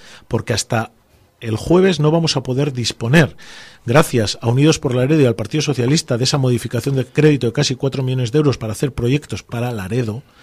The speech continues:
por Unidos por Laredo y por el Partido Socialista, que han presen-, presentaron un recurso de reposición que se desestimó,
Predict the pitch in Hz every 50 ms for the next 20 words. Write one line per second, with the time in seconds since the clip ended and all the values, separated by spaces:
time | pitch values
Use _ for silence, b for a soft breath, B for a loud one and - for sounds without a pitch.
0 | B B B B - 120 113 113 120 151 202 196 175 - - 170 135 131 120 117
1 | 113 107 101 95 - - 123 - - 113 104 110 104 - 160 165 175 165 170 143
2 | 123 117 - - - 120 139 190 B B B B B B _ - 131 131 175 143
3 | 147 135 127 - - - 110 104 - 113 113 107 160 165 151 127 123 131 131 143
4 | 139 - 143 127 139 123 117 117 - 117 104 110 104 131 151 135 123 110 - 113
5 | 104 104 95 98 104 95 - - 113 107 127 147 156 190